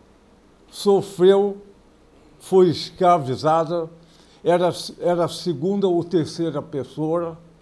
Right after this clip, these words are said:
era, cuidava do filho, tinha que sustentar a família, e o homem tinha uma posição de destaque, tradicionalmente.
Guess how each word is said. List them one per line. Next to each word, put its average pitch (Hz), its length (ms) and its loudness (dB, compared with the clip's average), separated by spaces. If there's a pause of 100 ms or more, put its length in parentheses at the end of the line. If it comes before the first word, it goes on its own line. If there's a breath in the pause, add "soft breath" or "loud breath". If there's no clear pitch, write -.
(880 soft breath)
era, 190 460 -2 (920)
cuidava 170 560 4
do 165 180 -4
filho, 220 600 -6 (960)
tinha 202 200 -6
que 180 160 -4
sustentar 170 1000 -2 (1080)
a 151 120 0
família, 180 720 2 (580 loud breath)
e 202 100 -2
o 208 80 2
homem 202 600 0 (440)
tinha 190 140 -6
uma 180 160 0
posição 165 720 -2
de 151 220 -6
destaque, 147 760 -2 (1300)
tradicionalmente. 190 1300 -2